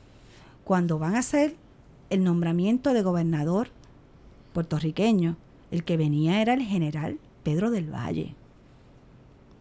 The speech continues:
Y lo, y en el Departamento de Estado le dicen, "Pero es que no podemos nombrar un militar porque la gente se va, la gente va a pensar que todavía nosotros tenemos el poder.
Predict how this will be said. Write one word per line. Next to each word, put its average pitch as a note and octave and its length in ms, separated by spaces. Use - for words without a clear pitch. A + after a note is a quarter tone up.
Y A#3+ 140
lo, F#3+ 180
y G#3+ 180
en F#3+ 120
el F#3 100
Departamento F#3+ 680
de D4 60
Estado C#4+ 360
le A#3 100
dicen, A#3 320
"Pero F#3+ 140
es - 120
que A#3+ 120
no A#3+ 120
podemos B3+ 280
nombrar B3+ 380
un C4 120
militar C4 460
porque B3+ 200
la F#3+ 100
gente F#3 300
se C4 180
va, G#3 240
la E3 80
gente F3 240
va A3 80
a A3+ 60
pensar B3+ 340
que C#4 80
todavía B3 320
nosotros B3+ 300
tenemos C4 300
el C4+ 120
poder. B3+ 360